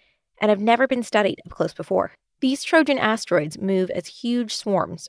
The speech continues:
or camps at the Lagrangian points in Jupiter's orbit. Lagrangian points are regions where the push and pull of gravity from both Jupiter and the Sun lock the camps in place, leading and trailing Jupiter in its journey around the Sun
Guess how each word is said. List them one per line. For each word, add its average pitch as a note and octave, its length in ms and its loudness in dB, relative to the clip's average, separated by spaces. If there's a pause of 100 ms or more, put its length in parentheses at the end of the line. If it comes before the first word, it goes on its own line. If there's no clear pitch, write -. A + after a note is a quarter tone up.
or F#3 60 -8
camps - 500 -6 (240)
at G#3 200 4
the - 80 -6
Lagrangian F3+ 520 -4
points A3+ 440 -4
in F#3+ 80 -4
Jupiter's E3 340 -6
orbit. - 400 -2 (480)
Lagrangian C4 500 0
points G#3+ 440 -4
are F#3+ 80 2
regions A#3 500 -4
where F3+ 60 0
the E3+ 80 -10
push - 400 -6
and A#3+ 120 -6
pull F3+ 400 0
of E3+ 120 -10
gravity G#3 580 -2
from G3 140 -2
both F3 160 0
Jupiter G#3 480 -2
and F#3+ 120 -4
the F#3 60 -8
Sun G#3+ 380 -2 (400)
lock G3 320 2
the A3+ 80 -18
camps - 420 -6
in F#3 80 -10
place, - 380 -10 (500)
leading G3+ 420 -2
and F3+ 160 -4
trailing B3+ 380 -2
Jupiter E3+ 340 -2
in F3+ 160 -2
its E3 160 -6
journey G3 360 -2
around E3 240 -2
the C#3+ 80 -6
Sun F#3 420 -2